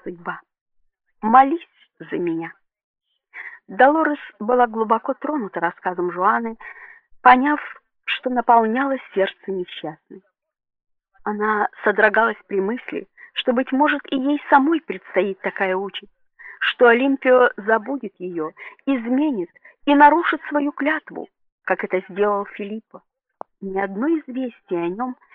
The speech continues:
не приходило в Медину, но она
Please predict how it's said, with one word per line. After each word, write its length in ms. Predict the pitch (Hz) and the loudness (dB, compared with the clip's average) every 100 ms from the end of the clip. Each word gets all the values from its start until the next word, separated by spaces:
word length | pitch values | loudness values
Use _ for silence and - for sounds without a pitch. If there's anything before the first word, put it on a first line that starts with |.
| _ - | _ -6
не 140 | 226 | -4
приходило 580 | 226 240 220 202 247 240 | -4 0 0 0 -4 -6
в 60 | 220 | -4
Медину, 600 | 214 202 208 220 175 - _ _ _ _ _ | -8 -8 -8 -8 -8 -12 _ _ _ _ _
но 200 | 196 190 | -6 -2
она 420 | 202 196 208 214 | -2 0 0 0